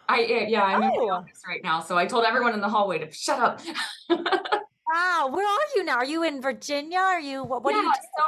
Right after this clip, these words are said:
Speaker 1: I live in Williamsburg, um, but I work at Christopher Newport University, which is where I went to college. So
Speaker 2: Oh, cool.
Speaker 1: yeah, it was really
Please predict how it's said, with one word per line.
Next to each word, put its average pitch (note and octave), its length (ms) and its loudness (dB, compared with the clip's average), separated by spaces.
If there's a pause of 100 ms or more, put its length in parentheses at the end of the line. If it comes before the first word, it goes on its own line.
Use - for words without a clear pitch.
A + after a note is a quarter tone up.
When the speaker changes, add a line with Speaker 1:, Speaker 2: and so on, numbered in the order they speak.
(140)
Speaker 1:
I D4 120 4
live F#4+ 140 0
in F4 120 2
Williamsburg, B3+ 760 0
um, F#3+ 300 2
but G3 100 0
I G3+ 60 2
work G3+ 200 -2
at G3 240 0
Christopher G#3+ 360 -8
Newport G3+ 360 -2
University, E3+ 460 -4
which E3+ 160 -4
is E3+ 80 -8
where E3 100 0
I E3 80 0
went D#3 200 -6
to G3 80 -10
college. D#3 520 -2
So D3 420 -2
Speaker 2:
Oh, F#4+ 300 2
cool. B3 800 2 (160)
Speaker 1:
yeah, F#3+ 320 -2
it - 300 -10
was C4+ 180 0
really E4 320 -6